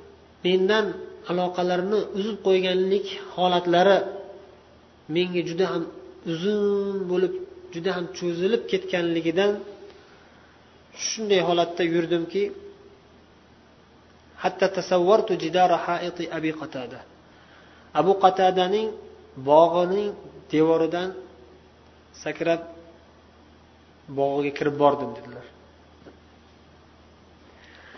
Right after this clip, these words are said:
Endi bu yerda nimaga devordan oshib kiryaptilar degan savol tug'iladi. Bog'i o'zini eshigi bor, darvozasi bor, o'sha yerdan kirmanglarmi? Aloqa uzib qo'yganligidan qattiq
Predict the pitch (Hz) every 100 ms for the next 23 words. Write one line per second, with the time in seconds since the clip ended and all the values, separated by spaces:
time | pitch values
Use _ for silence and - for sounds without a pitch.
0 | - 180 226 220 220 214 226 233 - -
1 | - - - - - - - - 135 170
2 | 285 220 202 202 196 185 185 - 170 156
3 | - 156 160 147 147 165 165 202 214 196
4 | 147 139 - - - - - - - -
5 | - - 139 151 170 170 247 247 156 139
6 | 185 165 - 170 202 180 135 147 151 156
7 | 180 190 180 160 147 156 196 185 214 277
8 | 156 123 - - - - - - - -
9 | - - - - - - - - 175 190
10 | 202 202 208 196 185 190 196 202 202 202
11 | 202 202 202 226 220 185 - - - -
12 | 196 190 - 247